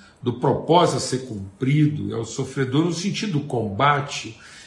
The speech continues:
e o combate contra a nossa própria carne, né? Nossa carne resiste, mas pelo Espírito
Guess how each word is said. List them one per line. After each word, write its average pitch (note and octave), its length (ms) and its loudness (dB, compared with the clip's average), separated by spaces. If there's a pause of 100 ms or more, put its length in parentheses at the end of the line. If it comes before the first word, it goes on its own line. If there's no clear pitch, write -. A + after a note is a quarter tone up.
(120)
e B2 80 6
o C#3 120 6
combate D3+ 680 6
contra F#3 320 -2
a E3+ 40 0
nossa D#3 300 0
própria D3+ 640 4
carne, G#2 680 0
né? C3 180 -10 (420)
Nossa - 240 -2
carne D3 400 6
resiste, C3 840 2
mas A2+ 200 0
pelo C3+ 240 2
Espírito F3+ 920 2